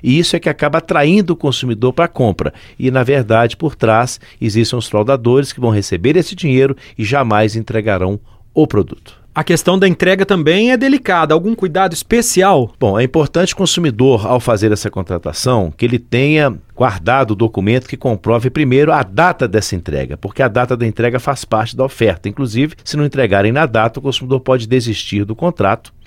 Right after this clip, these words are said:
Speaker 1: e pedir o seu dinheiro de volta. É muito importante que no momento que ele receba esse produto, ele verifique se o produto de fato é aquele que ele comprou, com as características que ele comprou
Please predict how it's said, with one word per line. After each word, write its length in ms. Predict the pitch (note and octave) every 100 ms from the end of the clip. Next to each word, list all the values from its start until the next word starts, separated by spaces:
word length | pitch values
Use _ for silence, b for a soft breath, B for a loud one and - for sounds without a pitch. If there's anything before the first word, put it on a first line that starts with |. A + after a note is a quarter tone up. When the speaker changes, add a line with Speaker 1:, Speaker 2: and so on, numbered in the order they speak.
| b
Speaker 1:
e 120 | A#2+
pedir 320 | A#2+ F#2 A2+
o 40 |
seu 220 | A2 - A#2
dinheiro 500 | A2 A2 F#2+ G2+ A2
de 120 | C3+
volta. 480 | G#2 D#2 C2 - - B B
É 120 | A#2
muito 400 | A#2 E3+ A3 F3+
importante 560 | E3+ C#3 - C3+ C#3
que 80 | -
no 60 | C3
momento 300 | B2 C#3+ D#3+
que 60 |
ele 80 | C#3
receba 500 | B2 A2+ - C#3+ D#3+
esse 140 | C#3+ -
produto, 560 | G2 E2+ G2 C3 - B B
ele 140 | A#2
verifique 880 | A#2 C#3 B2+ - - E3 - - - b b
se 140 | -
o 40 | C3
produto 420 | A#2 A2+ A#2 A2+
de 80 | A2
fato 380 | - G2+ F#2+ A#2+
é 20 |
aquele 380 | G#2+ C#3 E3 C#3+
que 100 | B2+
ele 80 |
comprou, 480 | A2+ G2+ - G#2+ A#2+
com 100 | -
as 120 | A2+
características 640 | - G#2+ G#2 G#2 C#3+ E3 C3
que 60 | A#2
ele 100 | A2+
comprou 480 | A#2 G#2+ A#2+ C#3